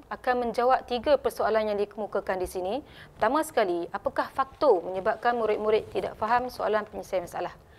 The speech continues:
Yang kedua, sejauh mana strategi galeri work ini,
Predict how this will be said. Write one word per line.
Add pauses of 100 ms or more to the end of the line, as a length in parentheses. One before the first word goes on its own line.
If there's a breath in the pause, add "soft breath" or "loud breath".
(260 loud breath)
Yang
kedua, (240 loud breath)
sejauh
mana
strategi
galeri
work
ini,